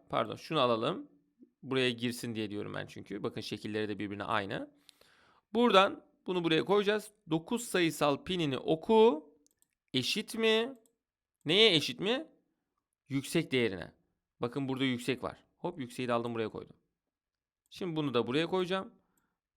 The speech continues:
Burada sorumuzu tam olarak sormuş olduk. Şöyle eksi yapayım birazcık. Evet. Eğer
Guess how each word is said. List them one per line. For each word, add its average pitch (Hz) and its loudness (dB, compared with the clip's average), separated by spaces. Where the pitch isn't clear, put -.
Burada 151 0
sorumuzu 135 -2
tam 160 0
olarak 147 0
sormuş 131 -2
olduk. 110 -6
Şöyle 117 -4
eksi 120 -4
yapayım 98 -10
birazcık. 95 -6
Evet. 104 -4
Eğer 175 6